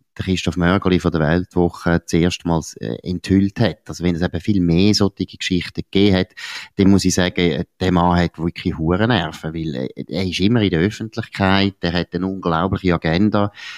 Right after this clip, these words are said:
die voll ist. Also er hat, äh, bundesratischen Job, wo man fast keine Zeit mehr hat.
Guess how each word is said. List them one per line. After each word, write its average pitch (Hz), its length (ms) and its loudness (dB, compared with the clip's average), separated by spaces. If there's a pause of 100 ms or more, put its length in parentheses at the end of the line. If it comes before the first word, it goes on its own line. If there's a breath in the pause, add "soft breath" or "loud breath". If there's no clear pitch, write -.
(160 loud breath)
die 87 180 0
voll 98 360 4
ist. 117 200 2
Also 87 160 -2
er 85 140 2
hat, - 180 -4
äh, 80 220 2
bundesratischen 90 920 0
Job, 87 280 -2
wo 90 100 0
man 87 100 4
fast - 260 -2
keine - 160 -8
Zeit - 280 -6
mehr 101 120 2
hat. 104 320 -2